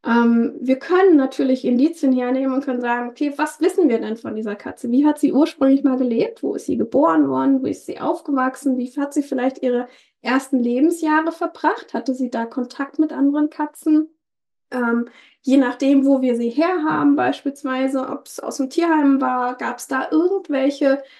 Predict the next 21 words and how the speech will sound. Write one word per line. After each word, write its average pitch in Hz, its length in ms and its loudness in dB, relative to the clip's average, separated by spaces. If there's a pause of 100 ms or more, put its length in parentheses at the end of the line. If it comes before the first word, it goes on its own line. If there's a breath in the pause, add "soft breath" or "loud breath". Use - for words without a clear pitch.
(100)
Kontaktversuche 330 1300 2
zu - 280 0
anderen 285 440 0
Katzen? 277 400 -8
Das 247 200 -8
kann 262 200 -6
auch 311 260 -4
ein 311 80 -2
Indiz 285 460 2
sein. 277 460 -2 (580 soft breath)
Ähm, 254 520 0 (120)
wenn 269 380 2
all 311 220 4
das 330 240 0
mit 294 140 -2
einem 277 120 2
großen 330 320 0
Fragezeichen 240 1000 0
bleibt, 214 760 -4 (200)
ähm, 254 680 -2
dann 254 260 -2